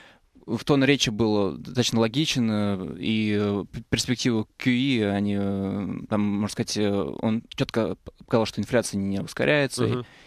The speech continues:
Speaker 1: и, соответственно,
Speaker 2: То есть
Speaker 1: надо
Speaker 2: будем продолжать.
Speaker 1: п-, поддержать. Но, э, американские инвесторы выискали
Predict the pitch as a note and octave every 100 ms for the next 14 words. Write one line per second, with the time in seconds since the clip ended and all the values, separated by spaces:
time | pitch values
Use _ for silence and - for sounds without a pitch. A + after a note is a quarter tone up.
0 | - G2+ A2 G2 G#2+ G2+ G2 F#2+ A2+ A#2
1 | E3+ C#3+ C#3 B2 G2 F2+ - B2 B2+ B2
2 | - D3 C#3+ - - - - _ - A#2
3 | A#2 A#2 - - _ _ - - _ _
4 | C3+ C3 C3+ C#3+ - C3+ D#3+ - A2+ A#2
5 | F3 - B2 G#2 G2